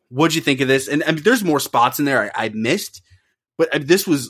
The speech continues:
literally just balls to the wall, insane trios action. The trios title,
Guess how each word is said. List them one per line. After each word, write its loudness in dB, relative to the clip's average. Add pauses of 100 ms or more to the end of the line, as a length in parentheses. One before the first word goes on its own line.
literally 2
just -12
balls 0
to -12
the -6
wall, -2
insane -4 (140)
trios -2
action. -6 (640)
The -2
trios 4
title, 0